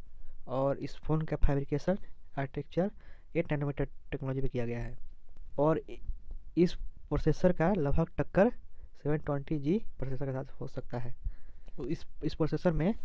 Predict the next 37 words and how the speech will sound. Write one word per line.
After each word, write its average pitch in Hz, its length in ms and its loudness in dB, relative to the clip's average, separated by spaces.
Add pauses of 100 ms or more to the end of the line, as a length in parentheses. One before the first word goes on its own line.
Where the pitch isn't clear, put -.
(640)
ए, 135 360 0
सेवन 156 240 0
ट्वेंटी 151 220 0
जी 147 160 0
processor 147 400 0
से 151 160 0
अच्छा - 300 -2
ही 156 200 0
जीपीयू 131 460 -2
है। 117 120 -2 (1500)
इस 143 120 -4
phone 165 240 0
की 160 200 2
RAM 165 380 0
और 147 260 0
storage 156 280 4
की 160 100 2
बात 151 200 2
की 147 100 -2
जाए 143 220 2 (680)
तो 143 80 -6
इसमें 151 400 0
फ़ोर 160 260 12
जी 160 100 6
बी 160 80 6
का 143 80 4
RAM 156 200 6
है, 202 140 12 (320)
जो 135 140 0
RAM 160 260 2
है 170 100 6
वो 165 140 6
एलपीडीडीआर 156 600 4
फ़ोर - 260 0
X 170 140 4
RAM 160 200 4
है। 214 120 6